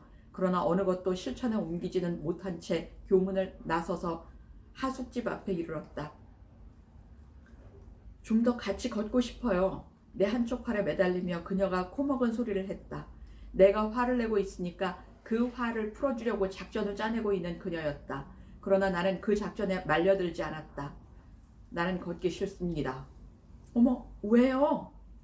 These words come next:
"우혁이 곧 뒤쫓아올 테니까 우혁이하고 같이 걷든지 뛰든지 마음대로 하십시오."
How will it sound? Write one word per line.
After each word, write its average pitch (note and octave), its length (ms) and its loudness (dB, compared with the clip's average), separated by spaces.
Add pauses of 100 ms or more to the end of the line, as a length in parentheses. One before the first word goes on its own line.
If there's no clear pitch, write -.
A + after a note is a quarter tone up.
(300)
"우혁이 F3+ 560 -2
곧 - 280 -2
뒤쫓아올 G3 640 -2
테니까 F3+ 600 -4 (220)
우혁이하고 G3 540 2
같이 G3 300 -4
걷든지 G3 540 2
뛰든지 A#3 760 2
마음대로 F#3+ 460 2
하십시오." D3+ 520 -4